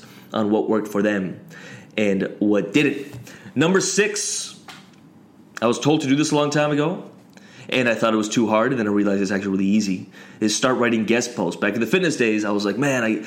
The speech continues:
you know, I need to build an audience." And mentors of mine were like, "You don't need to build an audience. Those audiences are already out there. Find them." I'll give you a hint right now. Go on iTunes and just search for podcasts that are in your industry by niche.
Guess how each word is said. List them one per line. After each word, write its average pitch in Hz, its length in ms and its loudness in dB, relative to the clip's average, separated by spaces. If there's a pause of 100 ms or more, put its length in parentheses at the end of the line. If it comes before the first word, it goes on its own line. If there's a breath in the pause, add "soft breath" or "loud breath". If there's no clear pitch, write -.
(320 loud breath)
you 127 80 2
know, 113 180 0
I 135 60 -2
need 135 100 4
to 123 60 2
build 123 200 4
an 117 100 0
audience." 113 720 -2
And 104 260 -2
mentors 113 380 0
of 101 60 0
mine 98 200 -2
were 101 80 0
like, 98 120 -2
"You 120 60 0
don't 117 160 -4
need 123 140 2
to 127 60 0
build 110 200 2
an 101 60 0
audience. 107 300 0
Those 107 160 0 (100)
audiences 151 720 0
are 110 120 -2
already 117 300 2
out 107 160 -2
there. 131 100 0
Find 113 460 0
them." 156 280 -2 (360 loud breath)
I'll 120 80 2
give 131 160 4
you 135 80 4
a - 20 4
hint 135 220 0
right 131 160 0
now. 120 160 2
Go 117 200 2
on 131 60 2
iTunes 160 560 0 (1120)
and 135 140 2
just 123 220 -2
search 135 200 0
for 120 460 0 (300 loud breath)
podcasts 151 440 0
that 123 80 2
are 117 80 4
in 113 80 0
your 110 100 2
industry 104 320 0
by 101 140 0
niche. 98 420 -2